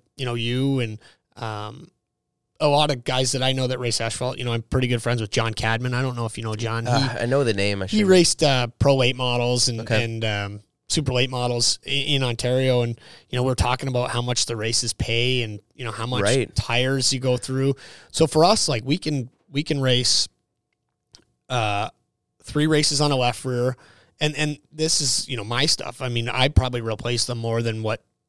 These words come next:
Speaker 1: most people do, but
Speaker 2: Right.
Speaker 1: I'll, I'll do probably five races on a right front. I'll do a whole season on a left front unless you hit something. Um, and a right rear, you can usually get two races on it depending on the racetrack. So,
Speaker 2: Wow.
Speaker 1: so our tire bills are, are not that much. Our fuel bills aren't that much.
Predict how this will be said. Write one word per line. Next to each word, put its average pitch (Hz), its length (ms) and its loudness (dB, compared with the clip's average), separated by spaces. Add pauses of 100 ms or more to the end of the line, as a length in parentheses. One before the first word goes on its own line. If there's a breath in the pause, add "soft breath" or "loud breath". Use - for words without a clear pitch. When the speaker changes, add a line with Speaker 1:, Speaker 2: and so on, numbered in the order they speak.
(100)
Speaker 1:
most 131 320 -6
people 165 220 -2
do, 180 260 4
but 147 140 0
Speaker 2:
Right. 95 140 2
Speaker 1:
I'll, 139 280 2
I'll 139 140 4
do 147 220 2
probably 123 340 0
five 120 300 -2
races 135 260 2
on 135 120 0
a - 20 -2
right 120 220 -2
front. 117 360 -6 (380 loud breath)
I'll 127 80 -2
do 156 120 6
a - 20 4
whole 143 180 4
season 135 300 0
on 120 60 -2
a - 40 -4
left 120 200 -2
front 131 200 -4
unless 127 220 0
you 113 60 -4
hit 117 200 0
something. 127 460 0 (400 soft breath)
Um, 107 580 -2
and 135 100 0
a 127 40 2
right 143 200 6
rear, 156 120 4
you 135 140 0
can 123 140 -6
usually 147 260 0
get 139 220 0
two 135 120 -2
races 131 400 0
on 117 180 -2
it 113 100 -8
depending 120 340 -4
on 117 80 -6
the 110 80 -8
racetrack. 123 480 -2
So, 113 200 0
Speaker 2:
Wow. 90 360 -4 (180 loud breath)
Speaker 1:
so - 140 2
our 180 80 6
tire 196 360 4
bills 135 280 2
are, 120 200 -2 (180)
are 127 120 -6
not 127 420 0
that 135 320 -2
much. 123 340 -2
Our 127 80 -4
fuel 160 280 4
bills 147 300 4
aren't 131 260 -2
that 120 200 -2
much. 120 400 -4